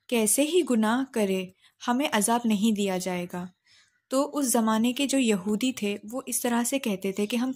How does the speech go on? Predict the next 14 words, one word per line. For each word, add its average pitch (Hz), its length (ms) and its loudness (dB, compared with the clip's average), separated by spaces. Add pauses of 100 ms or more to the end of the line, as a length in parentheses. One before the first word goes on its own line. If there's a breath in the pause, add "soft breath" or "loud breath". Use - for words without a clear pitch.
बड़े, 233 360 0 (180)
कितने 247 320 -2
ही 294 140 0
बड़े-बड़े 233 400 0
गुनाह 220 360 0
क्यों 240 320 -2
ना 247 140 2
कर 220 160 -2
ले, 190 180 -4 (440 loud breath)
लेकिन 269 200 0
हम 247 160 2
पर 269 140 0
कोई 269 240 0
अजाब 220 440 0